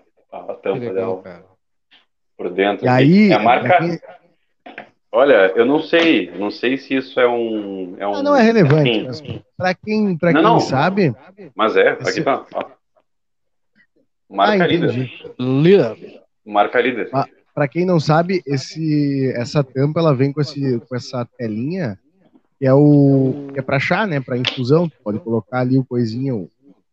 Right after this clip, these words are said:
Speaker 3: chazinho ali,
Speaker 1: Nossa,
Speaker 3: ó,
Speaker 1: o
Speaker 3: e
Speaker 1: chá
Speaker 3: mergulha
Speaker 1: dentro
Speaker 3: aí
Speaker 1: da
Speaker 3: na
Speaker 1: própria chaleira. Olha aí, por que que é chaleira, né?
Speaker 3: O que que achou?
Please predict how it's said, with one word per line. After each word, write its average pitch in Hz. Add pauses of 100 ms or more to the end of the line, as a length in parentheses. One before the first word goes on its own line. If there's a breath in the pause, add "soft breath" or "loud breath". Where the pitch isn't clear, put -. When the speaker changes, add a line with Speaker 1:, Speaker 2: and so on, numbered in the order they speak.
(680)
Speaker 3:
chazinho 110
ali, 123
Speaker 1:
Nossa, 143
Speaker 3:
ó, 120
Speaker 1:
o 113
Speaker 3:
e 113
Speaker 1:
chá 110
Speaker 3:
mergulha 123
Speaker 1:
dentro 117
Speaker 3:
aí 113
Speaker 1:
da 123
Speaker 3:
na 117
Speaker 1:
própria 120
chaleira. 117 (160)
Olha 113
aí, 104 (120)
por 107
que 110
que 117
é 117
chaleira, 98
né? 95
Speaker 3:
O -
que 151
que 147
achou? 131